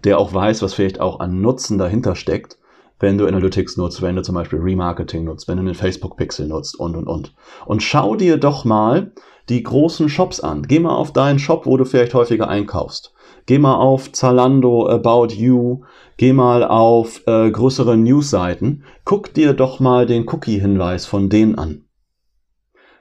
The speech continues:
Da ist kein Cookie-Hinweis, der riesig groß ins Bild fliegt und den kompletten Bildschirm blockiert.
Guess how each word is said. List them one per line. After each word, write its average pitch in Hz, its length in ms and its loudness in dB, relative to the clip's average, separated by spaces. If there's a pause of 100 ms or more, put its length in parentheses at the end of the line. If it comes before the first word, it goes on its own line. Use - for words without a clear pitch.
Da 107 120 -2
ist - 360 -6
kein 117 320 0
Cookie-Hinweis, 98 840 -2
der 95 280 0
riesig 98 440 -2
groß 92 320 -4
ins - 320 -10
Bild 82 260 -2
fliegt - 420 -10
und 87 200 -6
den 85 100 -4
kompletten 87 540 -6
Bildschirm 82 520 -6
blockiert. - 680 -10